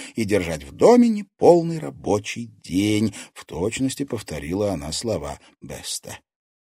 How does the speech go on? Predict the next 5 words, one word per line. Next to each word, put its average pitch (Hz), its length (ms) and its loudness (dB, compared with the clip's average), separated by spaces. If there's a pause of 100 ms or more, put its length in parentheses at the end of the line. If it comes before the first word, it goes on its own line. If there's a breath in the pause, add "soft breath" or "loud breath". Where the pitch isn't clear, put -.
(400)
Матвей 220 460 4
удивлённо 151 520 6
на 175 100 2
неё 139 280 6
посмотрел. 117 800 -6